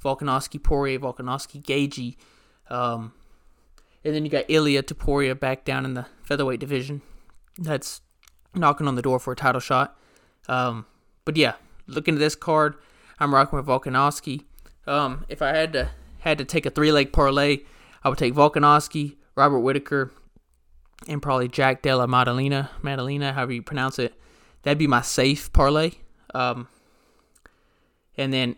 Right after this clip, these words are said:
if we want to bet how the fight goes, I'd say Volkanovski by T K O, Robert Whitaker by T K O, and J D M by T K O. Um, that's Jack Della Maddalena.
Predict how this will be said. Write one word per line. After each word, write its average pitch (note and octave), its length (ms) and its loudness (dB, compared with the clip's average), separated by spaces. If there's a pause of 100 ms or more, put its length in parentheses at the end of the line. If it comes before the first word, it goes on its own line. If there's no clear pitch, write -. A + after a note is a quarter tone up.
if - 140 -6
we C#3 80 0
want C3+ 220 0
to - 60 -6
bet C3 380 -4 (680)
how C3+ 220 2
the C3 60 0
fight C3+ 280 0
goes, C#3 380 0 (340)
I'd B2+ 140 -8
say C3 120 0
Volkanovski C3+ 600 0
by A#2 80 2
T - 180 -6
K B2+ 320 0
O, B2+ 280 0 (340)
Robert C#3 200 0
Whitaker C3 320 -2
by A#2 140 -2
T C#3+ 220 -6
K A#2+ 260 2
O, A#2+ 200 0 (460)
and B2+ 220 -4
J B2+ 160 2
D B2+ 160 -2
M C3 140 -2
by G#2+ 100 -2
T A#2 160 -10
K F#2+ 260 -8
O. F#2+ 140 -10 (220)
Um, B2 300 -4 (160)
that's A#2+ 180 -12
Jack A#2+ 240 -6
Della A2 160 -12
Maddalena. B2+ 460 -8